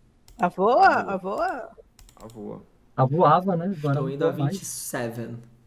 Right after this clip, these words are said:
Speaker 2: Tá, então vocês dois levaram, né? Aí eu vou rolar dois D vinte, então.
Speaker 1: Três, quatro.
Speaker 4: Se bater esse
Speaker 1: Quatro.
Speaker 4: original do P W, deixa eu
Speaker 1: Seis.
Speaker 4: ver. Ah, vai.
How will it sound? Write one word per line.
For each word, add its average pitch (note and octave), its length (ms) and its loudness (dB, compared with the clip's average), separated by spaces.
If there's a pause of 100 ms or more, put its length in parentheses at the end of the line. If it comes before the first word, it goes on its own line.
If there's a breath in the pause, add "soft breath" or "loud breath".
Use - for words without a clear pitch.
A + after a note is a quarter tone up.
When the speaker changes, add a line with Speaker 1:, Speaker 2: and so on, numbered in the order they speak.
(580)
Speaker 2:
Tá, A#2+ 160 4
então B2+ 200 -2
vocês C3+ 180 -2
dois C#3+ 120 0
levaram, C3+ 380 -2
né? B2+ 220 -6
Aí C3 80 0
eu B2+ 60 4
vou D3+ 100 2
rolar C#3+ 180 4
dois D3+ 160 2
D F#3+ 80 0
vinte, C3+ 220 -6
então. - 140 -12
Speaker 1:
Três, - 400 -18
quatro. F#3+ 260 -16 (640)
Speaker 4:
Se - 220 -20
bater B2 320 -12
esse A#2+ 80 -12
Speaker 1:
Quatro. C3+ 100 -10
Speaker 4:
original A#2+ 280 -10
do A2+ 80 -12
P A2+ 160 -12
W, B2+ 280 -10
deixa B2+ 160 -12
eu B2 40 -10
Speaker 1:
Seis. A#2 180 -6
Speaker 4:
ver. - 40 -20
Ah, C#3 480 -14
vai. C3 300 -12